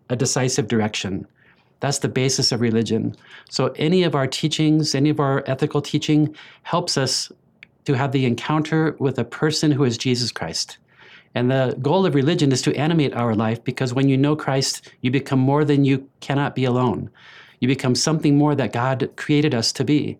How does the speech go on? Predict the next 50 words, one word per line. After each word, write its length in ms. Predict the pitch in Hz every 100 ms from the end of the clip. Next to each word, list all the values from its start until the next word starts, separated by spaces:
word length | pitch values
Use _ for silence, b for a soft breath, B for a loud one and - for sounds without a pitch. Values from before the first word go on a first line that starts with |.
| B B B
So 200 | - -
only 260 | 143 156 160
in 220 | 117 147
Christ 400 | - 135 139 -
do 100 | 127
we 100 | 135
become 380 | 131 131 139 127
who 220 | - 151
God 260 | 147 131 117
made 180 | 127
us 200 | 127 113
to 120 | - 123
be, 280 | 123 151 B B B B -
and 100 | 131
then 80 |
you 80 | 151
become 280 | 156 151 135
alive 400 | 113 113 123 120
and 140 | 110
fully 540 | 101 127 127 127 120 123
alive. 540 | 117 110 95 95 - - b b b
So 140 | -
I 20 | 139
invite 280 | 151 175
you 60 | 165
today 220 | 143 139
to 100 | 143
look 240 | 135 156 170
again 400 | 139 156 151 113
at 240 | 127 - -
religion, 580 | 123 127 127 143 147 147
look 140 | 147
again 320 | 147 - 143
at 220 | - 131 135
our 100 | 127
Catholic 440 | - 131 - -
faith. 360 | - 107 98 - B B B _
There's 160 | 135 135
a 60 |
gift 300 | 127 113 160
that 100 | -
God 260 | 135 127 113
gives 240 | 147 120
us 380 | 107 92 - - -
every 220 | 135 147
day 380 | 131 110 98 104 b -
to 80 | -
keep 200 | 127 -
us 140 | 107
safe. 440 | - 95 - -